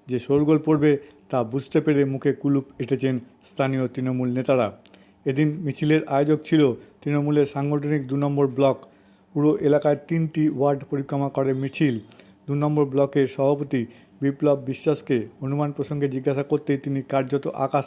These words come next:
থেকে পড়লেন। বললেন, "ওই তিন স্কুল ছাত্র কীভাবে আমাদের মিছিল এলো জানি না। আমরা ওদের হনুমান সাজার জন্য বলিনি। আমরা কেউ ওই তিন ছাত্রকে চিনি না। তাই যদি হয়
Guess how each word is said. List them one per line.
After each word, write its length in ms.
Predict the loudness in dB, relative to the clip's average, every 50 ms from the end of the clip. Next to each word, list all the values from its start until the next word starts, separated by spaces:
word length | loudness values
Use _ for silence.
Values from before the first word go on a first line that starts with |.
| -4 -10
থেকে 180 | -8 -4 -4 -2
পড়লেন। 460 | 2 2 2 2 2 0 -2 -4 -8 -12 -18 -20 -20 _ _ _ _ _
বললেন, 400 | 2 4 6 6 6 6 4 0 -2 -8 -18 -20 -12 _
"ওই 180 | 0 2 2 2
তিন 340 | 0 -2 -4 -2 -2 -2 -6 -8 -16 -20
স্কুল 220 | -20 -6 _ -6 -6
ছাত্র 360 | -2 -4 -6 -2 0 -2 -2 -2 -4
কীভাবে 360 | -4 -2 0 2 2 0 -2 0
আমাদের 360 | -2 -2 -2 -2 -2 -2 -2
মিছিল 340 | -2 -6 -4 -2 -2 0 0
এলো 340 | 0 0 2 2 0 0 -2 -8 -20 _ _ _ _ -10 -4
জানি 340 | -2 -2 -2 0 -2 -2 -2
না। 240 | -2 -4 -4 -6 -8 -14 -20 -20 _ -20 _ -20 _ _ -20 _ _ _ _ _ _
আমরা 280 | -4 -2 2 2 2
ওদের 260 | 4 4 4 4 4 2
হনুমান 360 | 2 2 0 0 0 -2 -2
সাজার 340 | -2 -2 0 0 0 0 0
জন্য 200 | -4 -2 -2 -2
বলিনি। 500 | 0 0 0 2 2 2 2 0 -2 -4 -10 -20 _ _ _ _
আমরা 320 | -6 -4 -2 0 0 0 0
কেউ 360 | 0 0 0 2 2 2 0 2
ওই 180 | 2 2 2 0 -6 -8
তিন 180 | -4 -4 -4 -4
ছাত্রকে 460 | -4 -6 -8 -6 -4 -4 -2 -2 -4 -8 -6
চিনি 280 | -4 -2 0 0 0 0
না। 240 | 0 -2 -2 -4 -8 -16 -20 -20 -20 _ _ _ -20 -8 -2
তাই 220 | 0 2 2 2
যদি 260 | 0 -2 -2 -2 -2
হয় 360 | -2 0 2 2 4 4 2